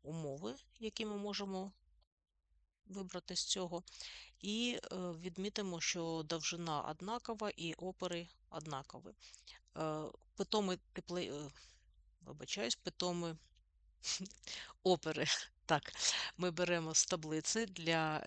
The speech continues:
міді і для заліза, е, і не, не будемо переводити в систему інтернаціональну ці величини, тому що нам краще, е, використовувати одиниці вимірювання ом міліметр квадратний поділіть на метр і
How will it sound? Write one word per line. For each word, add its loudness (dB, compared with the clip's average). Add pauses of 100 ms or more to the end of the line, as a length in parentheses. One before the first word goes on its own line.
міді -4
і -6
для 0
заліза, -2 (580)
е, -4 (800)
і 2
не, 6
не 0
будемо 0
переводити -2
в 0
систему 4
інтернаціональну 0
ці 2
величини, 2
тому -2
що 2
нам -2 (140)
краще, 2
е, 0 (640)
використовувати 0 (460)
одиниці 2
вимірювання 0
ом -2
міліметр -4
квадратний -4
поділіть -10
на -6 (560)
метр -2
і -2